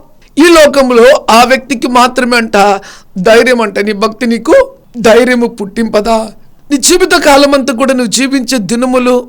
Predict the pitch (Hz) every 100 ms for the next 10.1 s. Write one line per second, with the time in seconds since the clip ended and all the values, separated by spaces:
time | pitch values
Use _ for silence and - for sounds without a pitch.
0 | 233 233 202 196 294 262 254 240 214 240
1 | 247 233 233 220 220 220 220 214 208 196
2 | 175 175 - - - 202 208 196 220 254
3 | 240 240 220 208 208 208 - 196 190 165
4 | 208 254 247 240 220 208 208 214 196 208
5 | 208 240 233 233 226 214 226 - 233 220
6 | 208 202 190 175 - - - - 220 240
7 | 220 262 - 349 330 311 302 294 269 254
8 | 240 240 - 285 254 269 208 233 262 262
9 | 233 240 220 233 233 233 233 220 226 233